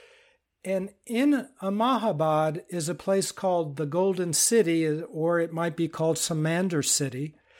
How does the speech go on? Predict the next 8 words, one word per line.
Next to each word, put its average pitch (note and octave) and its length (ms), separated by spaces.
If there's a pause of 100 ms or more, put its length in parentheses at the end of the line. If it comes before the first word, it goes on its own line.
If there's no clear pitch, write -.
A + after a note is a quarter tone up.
(1200)
And F3 240
it's F#3 280
a F3+ 100
Jain G3 560
community G3+ 920 (100)
that F#3+ 680
is G#3 640 (720)
lovely. A3 960